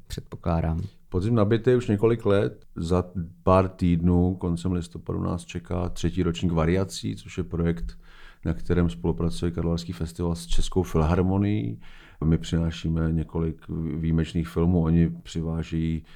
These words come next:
Speaker 2: celý ansámbl a zahrají dva nádherné koncerty a dohromady vznikne velká emoce, kterou jsme chtěli na pošmourný podzim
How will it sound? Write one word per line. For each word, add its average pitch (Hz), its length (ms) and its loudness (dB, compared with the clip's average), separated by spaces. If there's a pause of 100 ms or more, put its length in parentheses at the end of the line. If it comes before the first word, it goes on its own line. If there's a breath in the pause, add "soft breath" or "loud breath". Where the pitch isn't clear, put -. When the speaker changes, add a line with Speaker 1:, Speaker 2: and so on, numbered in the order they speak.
(180 soft breath)
Speaker 2:
celý 80 220 2
ansámbl 82 800 2
a 80 120 0
zahrají 73 340 -2
dva 76 280 -2
nádherné 76 520 0
koncerty 80 580 0
a 82 40 0
dohromady 76 540 -2 (140)
vznikne 73 480 -6 (680)
velká 73 520 -2
emoce, 69 440 -2
kterou 80 260 -4
jsme 76 200 -2
chtěli 76 420 0 (180)
na 73 140 -4
pošmourný 76 680 2
podzim 76 500 0